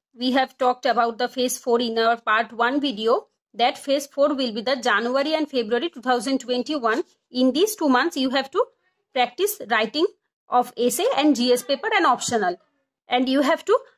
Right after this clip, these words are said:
master in it in these two months. So, your weekly target should be look like this. Week one,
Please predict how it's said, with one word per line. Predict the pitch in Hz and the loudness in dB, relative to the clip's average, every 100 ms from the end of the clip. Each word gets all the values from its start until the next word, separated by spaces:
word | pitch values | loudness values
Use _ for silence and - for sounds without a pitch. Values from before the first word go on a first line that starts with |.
| _ | _
master | 233 240 254 - 285 | 2 2 2 2 2
in | 247 220 | 2 0
it | 208 | -2
in | 247 247 | 0 0
these | 269 403 | 0 -2
two | - 240 | 0 0
months. | 202 185 202 - - - - - _ _ _ - | 0 -2 -6 -10 -12 -20 -20 -20 _ _ _ -20
So, | - 262 359 - _ _ | -2 0 0 -4 _ _
your | 233 247 | 2 4
weekly | 262 262 269 269 403 | 4 0 -4 0 2
target | 392 240 226 269 | 2 2 0 -2
should | - 208 | -6 -6
be | 254 | -2
look | 240 320 | -2 0
like | 349 247 180 | 0 -2 -2
this. | 247 440 - _ _ _ _ _ _ _ - | -4 -4 -6 _ _ _ _ _ _ _ -6
Week | 277 311 | -4 -2
one, | 262 220 | 2 2